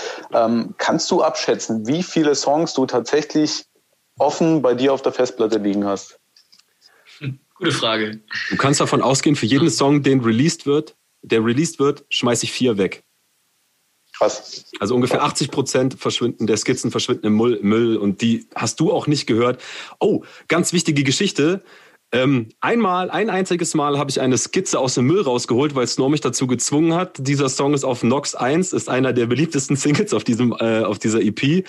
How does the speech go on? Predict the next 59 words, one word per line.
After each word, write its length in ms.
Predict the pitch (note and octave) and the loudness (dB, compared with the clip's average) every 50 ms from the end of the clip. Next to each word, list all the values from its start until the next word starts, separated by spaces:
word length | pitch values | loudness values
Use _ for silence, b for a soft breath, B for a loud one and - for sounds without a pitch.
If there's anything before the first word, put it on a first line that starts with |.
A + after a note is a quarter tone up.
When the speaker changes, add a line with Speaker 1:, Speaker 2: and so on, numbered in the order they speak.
| B B B | B B B
Speaker 3:
und 140 | G#2 G#2 | -2 0
heißt 220 | C3 B2+ B2 - G#2 | 0 0 0 -2 0
sechshundert 540 | G2 B2+ C3 - - C#3+ C3 B2+ B2 G#2+ A2+ | -2 -2 0 0 0 2 2 2 2 2 2
Volt. 280 | A#2 A2+ F#2 E2 - F2 F2+ F2 - _ _ _ _ - - _ _ _ _ _ _ _ _ _ _ _ _ - B B B B B B B B _ _ _ _ _ _ _ - _ _ _ _ | 2 2 2 0 -2 -6 -10 -10 -12 _ _ _ _ -20 -20 _ _ _ _ _ _ _ _ _ _ _ _ -14 B B B B B B B B _ _ _ _ _ _ _ -20 _ _ _ _
Speaker 1:
Da 60 | - G#2+ | -6 -2
bin 140 | - D3+ | 0 0
ich 140 | E3 D#3 - | 2 2 2
auch 120 | G3 F#3+ - | 2 2 2
vertreten 380 | - G#2 - G#2 G2 F#2+ G2+ | 0 0 0 0 -2 0 0
drauf. 420 | F#2+ F#2+ G2 - - - - - - C#3 - | -2 -2 -2 -4 -4 -6 -6 -6 -6 -8 -6
<laughs> 60 | - | -2
Speaker 3:
Kannst 260 | E3+ D3+ A2 B2 C#3+ | -2 0 0 0 0
du 40 | G3 | 2
dich 100 | F3+ E3+ | 0 0
da 100 | - F3+ | 0 0
noch 140 | F3+ F#3 F3+ | 0 0 0
dran 180 | - D#3 D3+ D3+ | -2 0 0 0
erinnern, 340 | C3+ C3 D#3+ F#3+ G#3+ G3+ | 0 2 0 0 2 0
wie 80 | F3+ F#3+ | 0 0
du 80 | F#3 E3 | 0 -2
zu 140 | - - | 0 0
mir 120 | E3+ E3+ D#3+ | 2 2 2
gesagt 280 | E3 D3 E3+ E3 D#3+ | 2 0 0 0 -2
hast, 140 | E3+ C#3+ - | -2 -2 0
„Nee, 100 | C3+ C3+ | 2 2
den 120 | C3 C#3 C3 | 2 2 0
schmeißt 300 | - - D3 D#3 - - | 0 0 -2 0 0 0
du 40 | |
jetzt 140 | C3+ - - | 0 0 0
mal 80 | C3+ B2 | 0 0
nicht 160 | D#3 E3 - | 0 0 0
weg, 140 | - D#3 - | -2 -2 0
den 140 | - A#2+ A#2 | 0 2 2
nehmen 180 | A#2+ C#3 E3 | 2 2 2
wir 100 | F3 F3 | 2 2
jetzt“? 320 | F3+ F#3 G3 - - - _ _ _ _ _ _ _ _ _ _ _ _ _ _ _ - | 2 0 -2 -4 -8 -16 _ _ _ _ _ _ _ _ _ _ _ _ _ _ _ 0
Speaker 1:
Ja, 260 | C3 C3 B2+ B2+ - - | 2 2 2 0 0 0
da 80 | C3 | 0
musste 240 | A#2+ C3+ C#3 - D3+ | 0 0 0 0 -2
ich 40 | D3 | 0
dir 160 | - C#3 B2 | 2 2 2
auch 40 | B2+ | 2
so 80 | A#2+ B2 | 2 2
ein 60 | A#2+ | 0
bisschen 200 | B2 - D3 B2 | 0 0 0 0
in 80 | A2+ | 0
den 80 | A2 - | 0 0
Arsch 280 | G2+ A2+ B2+ C#3 - - | 0 0 0 0 -2 -4
treten 280 | - - A#2 B2 B2 A#2+ | -2 0 0 0 0 0
und 120 | A2 A2+ | 0 0
ich 160 | A2+ A2 - | -2 -2 -2
bin 160 | - B2 B2 | -2 -2 -2
froh, 260 | - - A2+ A2+ B2 B2+ | 0 0 2 2 4 4
dass 220 | C3 A#2 - - | 2 0 0 -2
ich, 280 | A#2+ A2+ A2+ - - - | -4 -4 -4 -6 -4 -2
äh, 180 | A2 A2 A2 G#2 | 0 0 2 2
das 180 | G#2 G#2+ - | 0 -2 -2
getan 320 | - G#2 - G#2 G2 G2 G2 | -4 -4 -2 -2 -2 -2 -2
habe. 120 | F#2+ F#2 | -6 -8